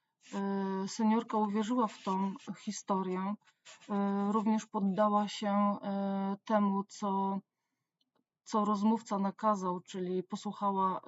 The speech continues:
w całej instrukcji, jak ma postępować. E, pani straciła czterdzieści tysięcy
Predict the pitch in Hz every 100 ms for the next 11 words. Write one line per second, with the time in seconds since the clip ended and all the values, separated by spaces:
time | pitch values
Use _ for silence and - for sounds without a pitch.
0 | 202 190 185 185 185 180 - _ _ 226
1 | 208 214 - 208 - - 220 214 - 190
2 | 196 202 202 190 214 - 214 196 190 180
3 | 214 - _ _ _ _ _ _ _ _
4 | _ _ _ _ _ - 214 202 196 196
5 | 196 196 196 185 _ _ _ _ - 233
6 | 226 240 226 208 202 208 202 - - 185
7 | 202 - 214 202 - 202 196 196